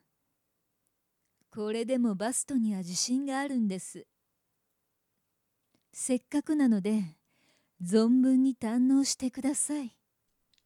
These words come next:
どうですか？セックスにはこうした楽しみもあるんですよ。どうせあなたはオナニーで十分だと思っていたのでしょう。それは違います。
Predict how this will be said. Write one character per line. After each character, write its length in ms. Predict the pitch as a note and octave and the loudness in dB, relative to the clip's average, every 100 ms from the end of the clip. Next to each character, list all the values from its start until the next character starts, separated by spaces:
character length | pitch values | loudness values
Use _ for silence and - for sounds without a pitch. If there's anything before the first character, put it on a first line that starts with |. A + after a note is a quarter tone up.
| _ _ _ _ - _ _ _ _ _ _ _ _ _ _ _ _ _ - _ - | _ _ _ _ -20 _ _ _ _ _ _ _ _ _ _ _ _ _ -20 _ -10
ど 280 | G3 A3+ A#3 | -2 0 2
う 60 | |
で 140 | G#3+ G3+ | 0 -2
す 160 | - | -6
か？ 100 | - G#3+ C#4 - _ _ _ _ - - _ _ _ | -10 -12 -12 -16 _ _ _ _ -20 -20 _ _ _
セ 260 | - - C4+ | -10 -6 -8
ッ 60 | _ | _
ク 80 | - | -8
ス 180 | - G#3 | -6 -4
に 200 | F#3 F#3 | -6 -8
は 140 | F#3 - | -10 -8
こ 260 | A3+ B3+ | -2 0
う 40 | C#4+ | 0
し 100 | - | 0
た 140 | D#4 | -2
楽 240 | D4+ D4+ | -2 -2
し 160 | D#4 D#4+ | -2 -2
み 140 | D4+ | 0
も 100 | B3 | 0
あ 100 | G3+ | 2
る 120 | A3 G#3+ | 2 0
ん 80 | |
で 80 | F#3+ | -2
す 180 | F3+ - | -6 -8
よ。 180 | A3+ D4+ _ _ - - _ _ _ - _ _ _ - | -8 -10 _ _ -20 -20 _ _ _ -18 _ _ _ -6
ど 220 | G3+ A3+ | -2 0
う 80 | A#3 | 0
せ 180 | G#3+ B3 | -2 -2
あ 80 | A3+ | 0
な 140 | A#3+ | 0
た 180 | - A3+ | -2 -6
は 160 | G3 G3 | -4 -4
オ 80 | |
ナ 140 | B3 C#4 | 0 0
ニ 180 | B3+ A#3 | 2 2
ー 20 | |
で 120 | G3 | 0
十 300 | F3+ F#3 C4 | -2 0 0
分 200 | D4 D#4+ | 0 -2
だ 120 | C#4+ A#3+ | -4 -6
と 160 | G3+ | -6
思 160 | G3 A3+ | -4 -4
っ 20 | |
て 180 | - A#3+ | -6 -8
い 60 | A3 | -6
た 140 | B3 | 0
の 120 | B3 | 0
で 140 | F#3+ F#3+ | 0 -4
し 200 | - F#3+ | -8 -10
ょ 60 | |
う。 40 | F#3+ E3 _ - - _ _ _ - - _ - | -8 -10 _ -20 -20 _ _ _ -20 -20 _ -16
そ 380 | - - G#3 G3 | -12 -8 -6 -4
れ 140 | G3+ A3+ | -4 -4
は 120 | C4+ | -4
違 400 | - B3+ C4 C#4+ | -6 -2 -2 0
い 40 | |
ま 120 | C#4 | -2
す。 220 | C#4+ - | -4 -8